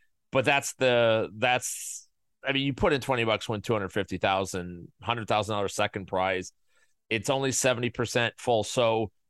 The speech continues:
think about it this way, thirty percent off the bottom, they're gone. That means of the lose, there's about twenty percent win in that contest.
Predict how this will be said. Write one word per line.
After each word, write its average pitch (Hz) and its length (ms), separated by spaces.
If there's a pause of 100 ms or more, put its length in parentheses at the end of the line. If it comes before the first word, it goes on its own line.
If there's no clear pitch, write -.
think 165 220
about 147 300
it 123 120
this 127 200
way, 107 300 (240)
thirty 156 280
percent 147 500 (260)
off 123 240
the 123 80
bottom, 110 460 (920)
they're 123 160
gone. 123 360 (560)
That 127 200
means 151 480 (840)
of 131 240
the 156 100
lose, 143 300
there's 123 240
about 117 260
twenty 160 300
percent 143 500
win 117 240
in 113 140
that 98 200
contest. - 640